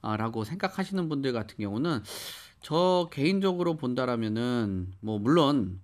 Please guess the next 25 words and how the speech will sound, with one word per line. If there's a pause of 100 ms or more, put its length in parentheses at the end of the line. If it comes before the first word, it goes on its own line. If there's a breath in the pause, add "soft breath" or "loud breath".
뭐
일단은, (460 soft breath)
어,
금액이
좀
크게
들어간다라는
거
좀
참고를 (360 loud breath)
해주시면
좋을
것
같은데, (540 loud breath)
이
성수동
일대
지도를
보시게
된다라면 (760 loud breath)
그
성수동
일대
이
지역이